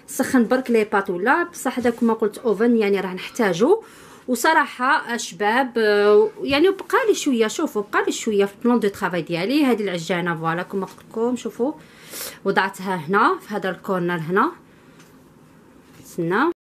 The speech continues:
فوالا وضعتها في هذا الكورنر هنا، لانه ما نحتاجهاش كل يوم، مره على مره برك اللي نستعملها.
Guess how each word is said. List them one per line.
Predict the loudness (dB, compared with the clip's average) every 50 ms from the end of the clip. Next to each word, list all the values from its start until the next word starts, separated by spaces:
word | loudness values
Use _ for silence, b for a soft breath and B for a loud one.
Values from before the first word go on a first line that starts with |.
| _ _ _ -20 _ -8 -2
فوالا | 2 2 2 4 2 2 0
وضعتها | 2 0 0 -2 -2 -2 -2 -2 -2
في | -2 -2
هذا | -4 -2 -2 -2
الكورنر | -4 -4 -6 -6 -6 -4 -4 -4 -4 -6
هنا، | -4 -2 0 0 2
لانه | 2 0 0 2 2
ما | 2 2
نحتاجهاش | 2 0 -2 -4 -4 -4 -4 -4 -4 -6 -6 -6 -6 -8 -10 -10
كل | -6 -4 -4 -2 -2 -2 0 -2 -2 -2
يوم، | -2 0 0 2 2 2
مره | 0 0 0 0 -2
على | -2 -2 -2
مره | -4 -6 -6 -6 -6 -6
برك | -6 -6 -8 -8 -8 -6
اللي | -6 -6
نستعملها. | -6 -6 -8 -10 -8 -6 -8 -6 -2 0 2 2 2 0